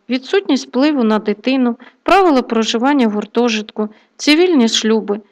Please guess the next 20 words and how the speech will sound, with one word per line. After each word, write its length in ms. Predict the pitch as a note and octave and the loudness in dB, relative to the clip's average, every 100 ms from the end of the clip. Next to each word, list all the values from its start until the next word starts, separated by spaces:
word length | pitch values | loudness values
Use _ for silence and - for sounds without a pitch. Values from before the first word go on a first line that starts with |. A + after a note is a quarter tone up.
| _ | _
як 180 | C4+ - | -4 -4
сприйняти 600 | - A3 A3 A#3+ D4 A#3+ | -2 2 4 4 2 0
вибір 380 | G#3 A3+ G#3 G3+ | 0 0 0 -2
дочки, 460 | A3 B3 C4+ - | -2 -2 -2 -8
сина, 460 | F#3+ - A3 G#3+ G3+ - _ _ _ | -8 -2 0 0 -4 -12 _ _ _
психологічна 760 | - C4 D4+ D#4 F#4 - C4 | -6 -2 0 2 0 0 2
несумісність 800 | B3 B3 - B3 D#4 - A3 G#3+ | 2 2 0 0 0 -2 -6 -2
на 120 | G#3+ | -2
основі 360 | A3 A3 C#4 D4+ | -2 0 0 2
національної 680 | G#3+ G#3 G#3+ A3+ B3+ A#3+ G3+ | 0 -2 -2 0 2 0 -2
ворожнечі, 680 | G3 G3 F#3 A3 A3+ A3 G#3 _ _ _ | -4 -6 -2 -2 -2 -6 -12 _ _ _
психологічні 760 | - B3 D4 D#4 F#4 - A#3+ | -8 -2 0 0 -2 0 0
залежності, 840 | G#3+ A3 A3+ C#4 C4 A3+ A3 - G#3+ - _ _ | 0 2 2 2 0 -2 -4 -8 -8 -12 _ _
особливості 800 | A#3 - B3+ D#4 G4 C#4+ - A3+ | -6 -2 0 4 2 2 -2 -4
батьківсько-дитячих 1400 | G3+ A3+ A3 E4+ - A#3 G3+ A3 A3 C4+ D4+ D4+ A3+ - _ _ | -4 -10 -6 -6 -4 -6 -2 -4 0 0 0 -4 -8 -10 _ _
відносин, 720 | G#3+ C4+ A#3 G#3+ G#3+ G#3+ G#3 G#3+ _ _ | -4 -2 0 0 -2 -6 -14 -16 _ _
методи 440 | C#4 G4 F#4 A#3+ A#3 | -4 -4 -2 0 0
виховання 600 | A3+ - A3+ C#4+ D#4 C4 | -2 -2 -2 -2 0 0
в 80 | B3 | 0
родині 520 | B3 A3+ A#3 A3+ | -2 0 0 0